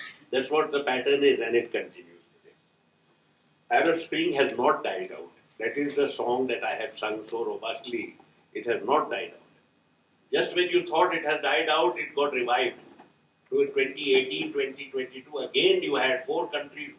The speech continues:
more, four heads of state resigned. It's not going to die. What they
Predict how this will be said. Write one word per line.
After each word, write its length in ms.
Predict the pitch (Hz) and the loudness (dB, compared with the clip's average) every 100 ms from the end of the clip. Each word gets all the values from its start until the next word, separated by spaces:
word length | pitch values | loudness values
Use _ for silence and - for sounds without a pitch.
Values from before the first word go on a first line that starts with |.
| - | -4
more, 320 | 156 151 - - _ _ - | 0 2 0 -10 _ _ -4
four 260 | 160 180 | 2 4
heads 200 | 147 147 | 2 0
of 220 | 147 160 - | -2 -2 -4
state 320 | 156 160 - _ _ _ _ - | -6 -6 -8 _ _ _ _ -6
resigned. 460 | 120 139 147 123 - _ _ _ _ _ _ _ | -2 2 2 0 -8 _ _ _ _ _ _ _
It's 180 | - - | -8 -4
not 340 | 117 165 190 | -2 0 0
going 280 | 131 123 120 | 0 0 0
to 80 | 101 | -8
die. 240 | - - - | -14 -20 -8
What 240 | 135 196 | -6 0
they 160 | 202 | 2